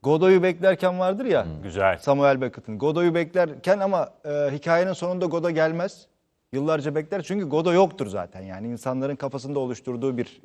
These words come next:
Speaker 1: kurtarıcıdır o. Şimdi Abdülkadir Ömür'ün durumu, e, gerçekten beni bu konuda üzüyor. Çünkü çok büyük beklentim vardı ama şu an öyle bir, e, misyonu yok gibi takımda. Yani bu, bu eşleşmede de Szymański ağır basar.
Speaker 3: Ben de aynısını düşünüyorum. Biraz da, e,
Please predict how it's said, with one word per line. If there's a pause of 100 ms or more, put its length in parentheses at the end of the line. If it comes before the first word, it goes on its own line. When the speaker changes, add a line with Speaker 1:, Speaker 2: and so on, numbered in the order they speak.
Speaker 1:
kurtarıcıdır
o.
Şimdi
Abdülkadir
Ömür'ün (420)
durumu, (460)
e,
gerçekten
beni
bu
konuda
üzüyor. (160)
Çünkü
çok
büyük
beklentim
vardı
ama
şu
an
öyle
bir, (180)
e,
misyonu
yok
gibi
takımda.
Yani
bu,
bu
eşleşmede
de
Szymański (160)
ağır
basar. (100)
Speaker 3:
Ben
de
aynısını
düşünüyorum.
Biraz
da, (160)
e,